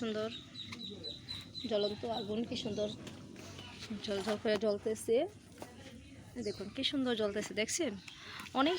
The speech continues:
সুন্দর জ্বলতেছে। তো বন্ধুরা সবাই আমার সাথে থাকবেন, সাথে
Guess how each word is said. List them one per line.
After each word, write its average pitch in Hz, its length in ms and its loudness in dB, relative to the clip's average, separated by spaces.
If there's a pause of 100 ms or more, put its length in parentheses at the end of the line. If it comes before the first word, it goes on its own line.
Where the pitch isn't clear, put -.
সুন্দর 220 260 6 (100)
জ্বলতেছে। 208 460 6 (160)
তো 233 40 2 (100)
বন্ধুরা 294 320 8 (880)
সবাই 240 360 8 (680)
আমার 220 240 4
সাথে 240 180 4 (100)
থাকবেন, 226 340 6 (1700)
সাথে 233 220 2